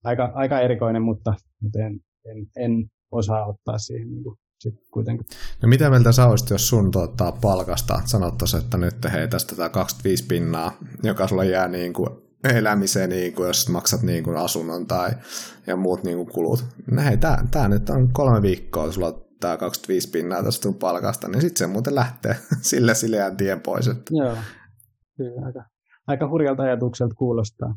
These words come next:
Speaker 1: Kyllähän tossa oli siitä tota digitaalisesta eurostakin, niin, niin tota,
Speaker 2: Mm.
Speaker 1: siitä oli joku sellainen juttu, että sitä saisi säilöä niinku seitsemäntuhatta euroa per henkilö.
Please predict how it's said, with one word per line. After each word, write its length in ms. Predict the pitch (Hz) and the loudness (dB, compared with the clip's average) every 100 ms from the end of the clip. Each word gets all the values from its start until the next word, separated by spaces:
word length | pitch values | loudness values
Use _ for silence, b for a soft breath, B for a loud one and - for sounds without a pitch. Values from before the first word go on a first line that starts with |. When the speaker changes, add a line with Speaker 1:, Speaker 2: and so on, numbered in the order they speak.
| - | -4
Speaker 1:
Kyllähän 280 | 143 160 - - | -2 -2 -4 -4
tossa 280 | 165 160 165 | -4 -2 -2
oli 80 | 160 - - | -2 -6 -14
siitä 360 | - 156 160 156 _ _ _ _ - _ - | -2 -2 0 -4 _ _ _ _ -20 _ -4
tota 240 | 147 151 | -2 0
digitaalisesta 800 | 151 147 139 135 127 135 - 135 - _ _ - | 0 0 0 0 -2 -4 -4 -4 -6 _ _ 0
eurostakin, 640 | 135 123 113 - 107 113 | 2 2 0 -4 -2 -2
niin, 180 | 113 110 _ _ _ _ _ - | -2 -4 _ _ _ _ _ -4
niin 160 | 117 110 - | -4 -4 -8
tota, 260 | 107 113 113 | -4 2 6
Speaker 2:
Mm. 100 | 117 113 | 6 6
Speaker 1:
siitä 220 | 123 120 | 2 0
oli 120 | 117 | 0
joku 180 | 120 117 | 2 0
sellainen 380 | 107 110 104 104 | 0 0 0 -2
juttu, 260 | 104 - 107 | -4 -2 -2
että 280 | 101 110 107 _ _ | 0 -2 -4 _ _
sitä 200 | 120 113 | -2 0
saisi 220 | 113 110 | 0 -2
säilöä 280 | 117 113 113 | -2 0 0
niinku 160 | 113 110 | 0 0
seitsemäntuhatta 720 | 113 110 104 98 98 - 101 _ - | 0 0 -4 -4 -6 -4 -8 _ -10
euroa 380 | 104 104 101 101 _ _ _ _ _ _ _ - | -8 -6 -8 -10 _ _ _ _ _ _ _ -2
per 120 | 101 | 0
henkilö. 380 | 101 104 107 | 0 -2 -4